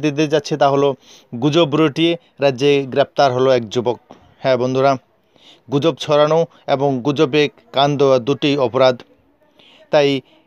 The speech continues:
এই দুটো জিনিস থেকে যত দূরে থাকা যায় ততই ভালো। কিন্তু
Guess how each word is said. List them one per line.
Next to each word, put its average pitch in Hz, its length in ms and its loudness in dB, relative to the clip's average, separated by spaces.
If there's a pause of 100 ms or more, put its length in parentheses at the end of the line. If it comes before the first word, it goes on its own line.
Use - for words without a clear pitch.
(120)
এই 160 140 0
দুটো 165 240 0
জিনিস 180 220 0
থেকে 185 200 2
যত 135 140 -2 (120)
দূরে 151 240 0
থাকা 156 200 0
যায় 156 160 0
ততই 143 340 -2
ভালো। 117 160 0 (560)
কিন্তু 147 240 0